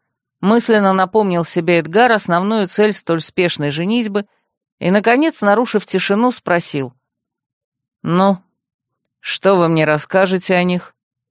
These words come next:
Первый советник спокойно раскрыл папку и пробежался глазами по первой странице. Лорд Алдар, пожилой и сухопарый мужчина, несмотря на свой почтенный возраст и глубокие залысины, имел прозорливый ум и ясный взгляд.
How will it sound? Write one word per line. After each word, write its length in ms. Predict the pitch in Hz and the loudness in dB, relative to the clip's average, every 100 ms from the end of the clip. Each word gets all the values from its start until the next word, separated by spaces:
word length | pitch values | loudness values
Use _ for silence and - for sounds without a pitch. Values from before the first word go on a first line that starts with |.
| _ _ _ _ | _ _ _ _
Первый 300 | - 330 294 | -2 2 2
советник 560 | 233 202 226 311 269 269 | 2 2 2 0 0 -2
спокойно 500 | - 175 185 302 214 | 0 -4 0 2 2
раскрыл 400 | 170 160 170 190 | 2 -2 -2 -2
папку 420 | 180 285 320 - | 2 0 0 -2
и 40 | 262 | -2
пробежался 640 | - 190 185 247 247 202 | 0 0 2 2 2 0
глазами 480 | 185 180 202 240 208 | 2 0 2 0 0
по 180 | 180 | -2
первой 320 | 175 190 180 175 | -2 -2 -2 -2
странице. 720 | - 156 151 127 127 - - _ _ _ _ _ - | -2 -2 -2 -4 -8 -12 -14 _ _ _ _ _ -4
Лорд 540 | 170 208 208 196 - - | 0 2 2 0 -10 -2
Алдар, 560 | 180 180 170 175 175 | 0 0 2 0 0
пожилой 540 | 202 208 175 170 180 165 | -2 -2 0 2 0 0
и 180 | 170 | 0
сухопарый 580 | 165 165 - 170 165 160 | -2 -4 -4 -2 0 0
мужчина, 560 | 160 196 - 294 269 254 _ _ _ _ | 0 -2 -4 -4 -2 -4 _ _ _ _
несмотря 600 | - 202 208 220 233 269 | -2 0 2 2 0 2
на 120 | 254 214 | 2 2
свой 180 | 233 | 0
почтенный 600 | 226 208 208 - 226 214 202 | 0 0 -2 0 0 2 0
возраст 560 | 196 247 208 202 - | 0 0 2 0 -2
и 100 | - | -4
глубокие 560 | 175 180 175 180 - 160 | 2 2 2 0 2 0
залысины, 640 | 156 202 262 - 240 247 _ _ _ _ | 2 2 0 -2 -2 -2 _ _ _ _
имел 400 | - 185 247 320 | -2 2 4 2
прозорливый 800 | 262 240 240 214 208 240 254 220 - | 2 2 4 4 2 0 2 2 2
ум 260 | 247 247 | 0 0
и 60 | 208 | 0
ясный 400 | 202 214 - 190 | 2 0 0 -4
взгляд. 500 | 170 151 139 123 - | -4 -4 -2 -2 -8